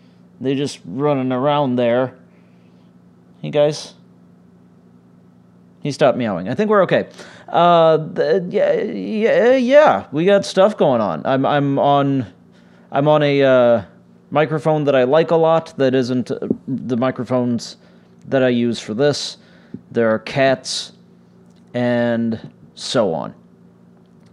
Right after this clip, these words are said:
Uh, before we get too deep into it, let me just do the stuff that I'm supposed to do within the first, like, five minutes or whatever. Uh, I think it's ten minutes, but whatever. Let me do the, the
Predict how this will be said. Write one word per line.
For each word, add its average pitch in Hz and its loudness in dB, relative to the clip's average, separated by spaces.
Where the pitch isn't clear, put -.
Uh, 160 6
before 175 4
we 220 2
get 190 0
too 185 2
deep 151 -2
into 131 2
it, 123 0
let 147 0
me 147 -2
just 143 -4
do 143 0
the 120 2
stuff 131 -2
that 123 0
I'm 120 2
supposed 117 -4
to 120 -4
do 120 0
within 120 -2
the 117 -4
first, 123 -4
like, 120 -2
five 113 -2
minutes 117 -4
or 117 -2
whatever. 110 -2
Uh, 117 0
I 120 0
think 113 -6
it's - -14
ten 104 -6
minutes, 95 -8
but - -6
whatever. 107 0
Let 135 -2
me 139 -2
do 139 -2
the, 120 -2
the 110 -6